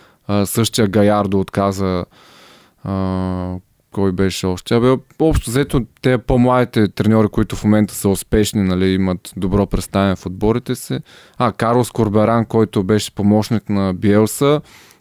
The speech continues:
класира Хъдърсфилд за плейоф на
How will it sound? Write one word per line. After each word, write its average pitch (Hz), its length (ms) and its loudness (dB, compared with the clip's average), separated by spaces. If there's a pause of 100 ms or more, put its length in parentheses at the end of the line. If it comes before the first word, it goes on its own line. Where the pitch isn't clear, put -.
(140)
класира 113 500 0
Хъдърсфилд 110 600 0
за 98 420 2
плейоф 101 560 2
на 92 600 -2